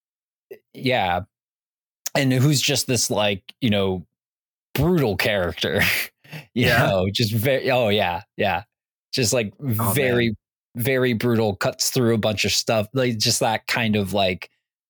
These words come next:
Speaker 1: you know, unstoppable force. Like, when you first meet him, it's like, you know, you meet the big bad and he's, like, just
Speaker 2: Oh,
Speaker 1: cutting
Speaker 2: man.
Speaker 1: through, like, everything immediately,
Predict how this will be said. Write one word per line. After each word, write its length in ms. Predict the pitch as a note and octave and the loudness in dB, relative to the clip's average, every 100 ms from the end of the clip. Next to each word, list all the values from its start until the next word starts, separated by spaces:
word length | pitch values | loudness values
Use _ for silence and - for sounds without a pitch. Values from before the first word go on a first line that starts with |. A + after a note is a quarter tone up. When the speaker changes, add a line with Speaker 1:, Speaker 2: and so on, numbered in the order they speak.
| _ | _
Speaker 1:
you 100 | A#2 | 0
know, 200 | G#2 - | 2 0
unstoppable 1160 | A#2 A2 G2 - A2+ F2 - F#2 G2 F#2+ F2 F2+ - _ _ _ _ | -2 0 0 0 -2 -2 -4 -2 0 0 -2 -6 -12 _ _ _ _
force. 480 | - A2+ F#2+ F2 - | -2 0 0 -2 -2
Like, 160 | G2 A2 | 0 2
when 80 | |
you 140 | G2+ F#2+ | 2 2
first 420 | - A#2+ G2+ - | 0 0 0 2
meet 200 | G#2 F#2 | 2 2
him, 200 | F#2 F#2 | -2 -4
it's 180 | F#2 - | -4 0
like, 280 | F#2 F2 - _ _ _ - | 0 -2 -12 _ _ _ -2
you 80 | G#2+ | 0
know, 80 | |
you 200 | G2+ F#2+ | 2 2
meet 280 | G2+ G#2 G#2 | 4 2 2
the 80 | G#2+ | -2
big 340 | F2+ G2+ F2+ | 0 -2 0
bad 460 | F#2+ F#2 F2+ E2+ F2 | -2 0 0 0 -2
and 120 | F#2 | -4
he's, 240 | F#2 E2+ F#2+ | -4 -4 -2
like, 380 | F#2 F2 - - _ _ _ _ _ _ | -2 -4 -8 -16 _ _ _ _ _ _
just 260 | A#2 - - - | -2 -2 -4 -2
Speaker 2:
Oh, 40 | |
Speaker 1:
cutting 280 | A2 - B2 | 0 2 2
Speaker 2:
man. 100 | A2 | 2
Speaker 1:
through, 560 | G#2 G#2 F#2 F2+ F#2 - | 2 2 0 -2 -8 -4
like, 180 | G2+ F2+ - | -2 -2 -2
everything 520 | G#2 G2+ F#2 A#2+ G2+ | -2 0 0 0 0
immediately, 760 | F2+ F#2+ F#2+ F#2+ F2 F2+ F2 | 0 0 2 0 -2 -4 -6